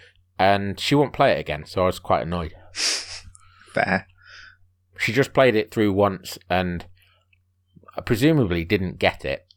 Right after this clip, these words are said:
Speaker 2: Or pl-, uh, well,
Speaker 1: And
Speaker 2: s-
Speaker 1: then I, I was just annoyed 'cause she didn't wanna play it again, and she, and therefore she was never gonna plumb the depths of the, of the mysteries of Stanley Parable.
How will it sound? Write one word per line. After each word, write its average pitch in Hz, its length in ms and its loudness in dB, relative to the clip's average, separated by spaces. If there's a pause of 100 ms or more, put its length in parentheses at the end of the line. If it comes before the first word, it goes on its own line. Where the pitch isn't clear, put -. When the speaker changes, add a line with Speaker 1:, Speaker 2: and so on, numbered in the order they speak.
(280)
Speaker 2:
Or 107 80 2
pl-, - 220 -4
uh, 110 160 -2
well, 107 180 0
Speaker 1:
And 95 140 2
Speaker 2:
s- 98 40 2
Speaker 1:
then 101 200 2
I, 123 300 6
I 127 320 6
was 123 260 -2 (140)
just - 220 0
annoyed 135 320 2
'cause 135 120 0
she - 100 -6
didn't 139 220 0
wanna 139 160 0
play 165 280 6
it - 40 -2
again, 90 200 -2
and 92 240 -4
she, 123 240 2
and 117 180 2
therefore 123 360 4
she - 120 -2
was 120 120 0
never 117 300 2
gonna 110 220 0
plumb 110 260 -2
the 107 80 -2
depths - 420 -2 (420)
of 95 220 0
the, 95 380 2 (440)
of 104 120 -4
the 101 100 0
mysteries 92 540 -2
of 87 100 -4
Stanley 87 300 -2
Parable. - 460 -4